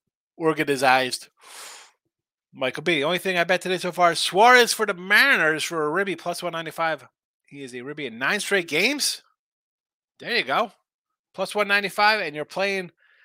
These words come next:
my guy Reed Detmers. Uh, Reed Detmers. I had such high hopes for Reed this year. He took a little step back. Nothing along the lines of our guy Alek Manoah after a strong, uh, season last year. But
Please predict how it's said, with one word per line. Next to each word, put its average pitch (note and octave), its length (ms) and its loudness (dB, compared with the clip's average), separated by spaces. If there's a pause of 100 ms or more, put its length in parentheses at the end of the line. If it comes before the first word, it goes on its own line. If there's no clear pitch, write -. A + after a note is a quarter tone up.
(140)
my E3 180 -2
guy F3 180 2
Reed E3 400 -4
Detmers. D3+ 540 0 (2500)
Uh, A2+ 260 -10
Reed G#2+ 240 -14
Detmers. G2+ 560 -12 (1200)
I D#3+ 140 -8
had D#3 100 -8
such - 240 -4
high E3 180 4
hopes C#3+ 440 0 (120)
for C3+ 200 -10
Reed C3 300 -8
this B2+ 220 -4
year. C3 300 -10 (960)
He E3 140 -18
took F#3+ 160 -8
a F3+ 40 -4
little E3+ 220 0
step C#3+ 240 -2
back. C3+ 320 -4
Nothing E3 480 2
along C#3+ 280 0
the C3 60 -8
lines A#2+ 300 -8
of A2+ 100 -10
our A2 80 -6
guy A2 180 -4
Alek G#2 260 -6
Manoah C#3+ 460 -6 (500)
after A2 220 -14
a G#2+ 100 -12
strong, G#2+ 500 -12 (140)
uh, A2 160 -10
season G#2 320 -10
last G2+ 280 -12
year. A2+ 120 -16
But G#2+ 240 -14